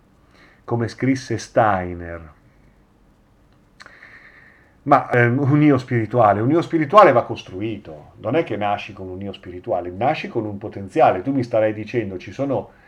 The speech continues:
espressioni umane così lontane fin dalla loro nascita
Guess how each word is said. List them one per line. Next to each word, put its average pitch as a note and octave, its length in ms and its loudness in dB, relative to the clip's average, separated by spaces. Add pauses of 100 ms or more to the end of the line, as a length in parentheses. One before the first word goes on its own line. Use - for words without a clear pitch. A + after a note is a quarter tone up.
(180)
espressioni C3+ 760 -2
umane A#2 520 0
così A#2+ 260 -4
lontane B2 920 -2 (360)
fin F#3+ 340 -4
dalla C3+ 220 8
loro C#3+ 260 2
nascita G2+ 880 -2